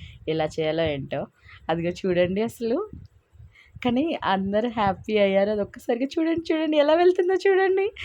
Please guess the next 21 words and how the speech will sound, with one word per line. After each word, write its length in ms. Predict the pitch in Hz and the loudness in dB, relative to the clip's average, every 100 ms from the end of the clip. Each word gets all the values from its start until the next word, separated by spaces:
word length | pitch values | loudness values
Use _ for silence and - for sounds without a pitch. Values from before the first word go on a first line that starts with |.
| 349 285 226 | -4 0 0
అస్సలు 380 | 262 - 262 | -2 0 0
లైవ్లో 360 | 240 208 214 262 | 2 2 4 2
చూస్తే 420 | 285 254 - 262 | 0 -2 2 2
నాకైతే 680 | 240 214 220 190 196 214 214 | 2 -2 -2 -4 -2 0 2
ఎంత 340 | 208 185 220 226 | 2 0 -2 -2
ముచ్చటేసిందో 1080 | 208 196 214 220 262 262 240 240 226 165 - - - _ - _ - | -2 -2 -2 0 0 -2 -2 2 2 2 -2 -14 -20 _ -20 _ -4
కదా 180 | 233 226 | 0 0
ఫ్రెండ్స్. 340 | 240 240 262 240 | 0 -2 0 2
మీరు 160 | 233 | 2
ఎప్పుడైనా 380 | 226 208 214 220 - | 2 2 0 0 -2
చూసారా? 420 | 208 220 202 247 - - | -2 0 0 0 -6 -8
చూసే 200 | 180 196 | -6 0
ఉంటారులే. 560 | 196 196 180 175 165 160 | 0 2 0 0 0 0
మేము 240 | 180 175 | -2 -6
ఇక్కడ 180 | 175 185 | -4 0
హైదరాబాద్లో 500 | 165 160 170 175 170 | 0 -2 -2 0 0
ఉంటాం 280 | 165 165 160 | -4 -8 -8
కదా, 200 | 160 220 | -8 -6
మాకు 300 | 220 196 175 | -6 -6 -8
అంత 240 | 165 165 | -8 -10
కనిపించదు. 520 | 170 156 160 165 170 | -8 -8 -8 -10 -10